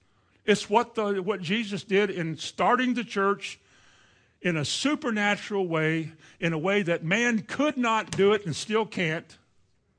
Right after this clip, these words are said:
It was the beginning of the church. And it happened like this on the day of Pentecost. This is what happened. Now, while the Bible that most everybody has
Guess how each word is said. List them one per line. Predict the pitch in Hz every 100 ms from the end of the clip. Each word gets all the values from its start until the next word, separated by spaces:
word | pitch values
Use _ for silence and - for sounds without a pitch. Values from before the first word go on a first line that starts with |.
| _ _ _ _ _
It | 160 156
was | 127
the | 131
beginning | 131 117 156 180 185 185 180 _ _ _ _ _ _ _ _
of | - 123
the | 127
church. | - 98 - - - - _ _ _ _ _ _
And | 139 131
it | 127
happened | 98 175 185 185 156
like | 156 240 -
this | 143 139 165 - - - _ _ _ _ _ _ _ _ _ _ -
on | 139
the | 147
day | 123 139
of | 139
Pentecost. | - 196 - 107 - - - - _ _ _ _ _ _ _ _ _ _ _
This | - 113 120
is | -
what | 131
happened. | 135 202 - - _ _ _ _ _ _ _ _ _ _ 254 254 _ _ _ _ _ _ _ _ -
Now, | 120
while | 120 170 185
the | 147
Bible | 135 175 233 240 220 214 190
that | 180 165 165
most | 180 185 -
everybody | 196 208 180 175 175 160
has | 135 147 117 139 151 - -